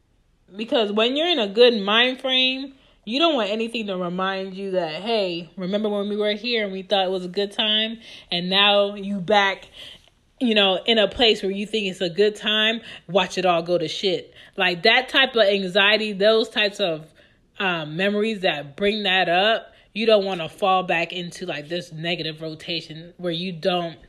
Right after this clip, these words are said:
get excited and you don't appreciate and you're not grateful of the current great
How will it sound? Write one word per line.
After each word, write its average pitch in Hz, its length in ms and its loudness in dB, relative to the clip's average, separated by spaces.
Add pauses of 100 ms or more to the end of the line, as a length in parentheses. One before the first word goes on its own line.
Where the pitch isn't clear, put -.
(680)
get 190 180 6
excited 175 580 -2
and 160 140 -4
you 165 140 -6
don't 165 440 0 (380)
appreciate 185 720 0
and 165 180 -6
you're 175 100 -2
not 160 320 -6
grateful 180 520 0
of 156 380 0
the 151 340 -4
current 214 580 2
great 196 420 4